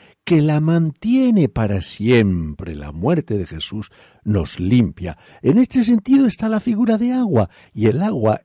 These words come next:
es muy importante en la vida nuestra. Desde que nacemos, el agua forma parte de nuestra propia personalidad, tanto fisiológica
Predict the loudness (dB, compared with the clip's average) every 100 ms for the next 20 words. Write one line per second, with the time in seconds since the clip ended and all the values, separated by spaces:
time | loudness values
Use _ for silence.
0 | -4 -4 -4 -2 2 4 2 0 0 -4
1 | -2 0 2 2 -2 -8 -6 -10 -12 -8
2 | -6 -6 -8 -4 -4 -6 -12 -14 -16 -20
3 | -20 -20 _ 2 2 4 0 -2 -2 0
4 | 0 -2 -4 0 2 4 4 2 -2 -16
5 | _ -10 -4 -4 -4 -4 -6 -8 0 2
6 | 2 -2 -4 -4 -6 -4 -4 -4 -2 0
7 | 0 -2 -4 -6 -6 -4 -2 -2 -2 -6
8 | -6 _ -2 -2 -2 -2 0 0 -2 -2
9 | -2 -4 _ -20 -20 -20 _ _ 0 2
10 | 0 0 0 0 -8 -18 0 2 2 -2
11 | -2 0 0 -2 -10 -4 -2 -2